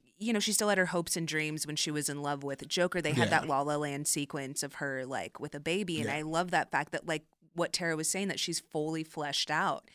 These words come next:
Speaker 1: You know, she's not a one-dimensional villain. She's a, a woman that had dreams of her own. She's someone that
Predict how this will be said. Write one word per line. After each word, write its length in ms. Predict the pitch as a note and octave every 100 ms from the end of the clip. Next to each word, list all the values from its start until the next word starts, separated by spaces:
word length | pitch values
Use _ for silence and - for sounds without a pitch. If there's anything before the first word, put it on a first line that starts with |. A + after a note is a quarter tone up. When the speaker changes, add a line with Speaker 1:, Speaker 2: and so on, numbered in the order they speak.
| - _ -
Speaker 1:
You 100 | D#3+
know, 80 | D3+
she's 180 | -
not 140 | E3 F3
a 60 |
one-dimensional 840 | F3 D#3+ E3 D#3+ D3 D#3 - D3 D3
villain. 420 | D3+ G3 F3 -
She's 380 | - E3 D#3 D#3+
a, 180 | D3 C#3+ - -
a 60 | D#3
woman 340 | D#3 E3 E3+
that 140 | E3+ D#3
had 220 | F3 D#3+
dreams 320 | D#3+ D#3 E3
of 80 | D#3+
her 200 | D#3 -
own. 300 | D3+ D#3 F#3
She's 160 | F3+ E3
someone 180 | E3
that 120 | E3+